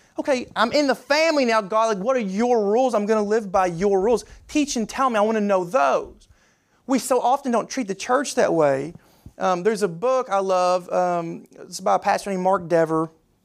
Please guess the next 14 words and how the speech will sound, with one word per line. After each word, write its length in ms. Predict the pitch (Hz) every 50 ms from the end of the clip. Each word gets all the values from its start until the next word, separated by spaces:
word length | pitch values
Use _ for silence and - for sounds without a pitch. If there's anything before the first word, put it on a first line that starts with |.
| _ _ _ _ _ _ _ _ _ - -
And 100 | 180 180
he 40 | 180
tells 200 | 190 226 269 247
a 80 | 277
story 500 | - - - 185 175 190 202 196 185 175
in 120 | 165 160 147
his 160 | 139 147 143
book 400 | 147 147 220 208 175 - - - _ _ _ - _ _ _ _
of 140 | - 170 160
this 160 | 175 190 185
girl 560 | 180 165 233 240 220 175 156 160 175 202 - - _ _ _ -
who 200 | - 196 190 180
came 580 | 170 - - - 214 208 202 202 202 196 196 185
to 520 | - - - 202 190 185 180 180 180 175